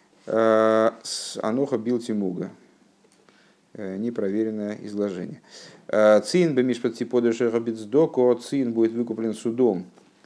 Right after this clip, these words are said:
а его пленные цдокой. Умеви алзе баликут и тейра ал посук, ала, ала посук, маши косу. И с Алтер Ребе в Ликут и Тейра приводит, э, в отношении этого стиха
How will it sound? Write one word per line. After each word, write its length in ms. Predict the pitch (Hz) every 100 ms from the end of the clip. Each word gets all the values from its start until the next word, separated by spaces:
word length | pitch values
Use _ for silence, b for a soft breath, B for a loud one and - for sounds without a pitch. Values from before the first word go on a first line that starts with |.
| b b
а 180 | - 104
его 320 | 101 107 113
пленные 640 | 104 113 113 98 92 92 92 b b b _ - -
цдокой. 480 | 104 104 95 156 190
Умеви 400 | 135 143 196 160
алзе 400 | 120 113 117 170
баликут 420 | 131 113 160 120
и 60 |
тейра 380 | 113 165 170 147
ал 120 | 117
посук, 560 | 110 147 147 - 220 - b b b b
ала, 340 | - 127 135
ала 260 | - 143 123
посук, 500 | - 120 117 160 165
маши 320 | 143 156 151
косу. 580 | - 117 95 - 92 - -
И 520 | 131 143 139 139 135
с 100 | 127
Алтер 320 | 110 131 120 107
Ребе 180 | 135
в 60 | 143
Ликут 280 | 110 110 107
и 80 | 90
Тейра 360 | 92 90 131 170 _ _ _ b b b b b - 104
приводит, 640 | 127 127 135 214 196 180 - _ _ _ _ _ _ _ _ _ -
э, 240 | 107 110
в 100 | 107
отношении 480 | 110 117 117 160 139
этого 200 | 139 127
стиха 500 | 117 120 - 85 117